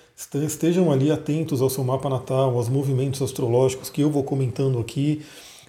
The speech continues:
para que a gente possa ir aprendendo, né, e absorvendo tudo isso. Então ontem, né, pro final da tarde, à noite,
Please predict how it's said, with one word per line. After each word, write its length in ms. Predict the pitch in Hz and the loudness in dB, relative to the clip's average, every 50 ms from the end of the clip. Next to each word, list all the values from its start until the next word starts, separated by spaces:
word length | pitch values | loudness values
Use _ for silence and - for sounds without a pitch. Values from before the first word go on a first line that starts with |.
| _ | _
para 120 | - - 262 | -6 -2 0
que 40 | |
a 60 | 254 202 | 0 0
gente 180 | 247 226 - | 0 -2 0
possa 260 | - 202 202 196 - | 4 4 4 4 4
ir 40 | 202 | 0
aprendendo, 560 | 214 208 - 269 311 277 185 202 233 185 131 | 0 0 -2 -2 0 2 4 4 4 4 2
né, 180 | 123 135 156 165 | 2 0 0 0
e 60 | 139 127 | 0 -2
absorvendo 560 | 123 127 151 - - 196 143 131 151 160 170 | -2 -2 -4 0 0 0 2 2 0 0 -2
tudo 260 | 165 - 165 226 214 | -4 -4 -4 0 0
isso. 300 | 156 123 - - - - - _ - - - - - - - _ - | 0 0 0 -6 -10 -14 -20 _ -20 -20 -20 -20 -20 -20 -20 _ -10
Então 260 | 247 226 349 294 - | 2 4 6 6 8
ontem, 480 | - 156 196 226 - - 127 107 98 98 | 6 6 4 2 2 2 0 0 -2 -4
né, 280 | 131 131 139 143 127 113 | -2 -2 -2 -2 -2 -4
pro 200 | - - 143 156 | -4 -6 -6 -4
final 300 | - 165 135 131 131 135 | -2 -2 0 2 2 2
da 100 | 131 127 | 2 0
tarde, 480 | 127 - 123 127 147 156 147 120 123 | 0 0 2 2 4 4 2 2 0
à 60 | 123 | 0
noite, 480 | 120 120 127 151 180 175 - - - - | 0 0 0 0 0 -2 -4 -10 -12 -14